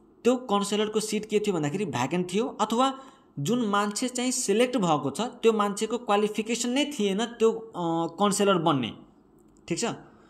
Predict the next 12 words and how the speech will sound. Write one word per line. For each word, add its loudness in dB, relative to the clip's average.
काउन्सिलर 0
बन्ने 2
त्यसको -10
क्वालिफिकेसन -2
नै 2
थिएन, -2
तर, 0
अ, 0
के -2
अरे, -2
गलतीले 4
चाहिँ -2